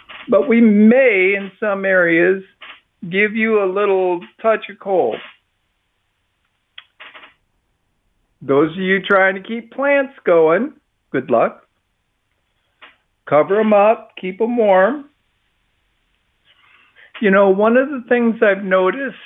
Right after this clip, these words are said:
uh, aside from, <clears throat> excuse me, aside from, uh,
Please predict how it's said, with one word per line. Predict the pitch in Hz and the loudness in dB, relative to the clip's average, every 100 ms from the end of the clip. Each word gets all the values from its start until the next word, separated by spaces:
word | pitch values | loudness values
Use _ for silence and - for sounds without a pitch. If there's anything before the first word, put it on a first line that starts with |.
| _ - - | _ -20 -2
uh, | 190 175 170 - 170 | 2 2 2 0 -2
aside | 165 170 160 185 175 | 0 2 4 2 0
from, | - 156 143 170 185 _ _ _ - | 2 4 4 2 -6 _ _ _ -18
<clears throat> | 214 - 220 190 156 127 - | -18 -8 -4 -2 0 -2 -4
excuse | - 220 208 | -6 -6 -4
me, | 131 113 - - - | -6 -8 -16 -20 -2
aside | 170 165 - 180 196 220 - | -2 0 0 2 2 -2 -4
from, | 180 160 156 156 156 - _ _ _ _ _ | 0 2 2 -2 -10 -16 _ _ _ _ _
uh, | 147 147 131 123 | 0 4 4 0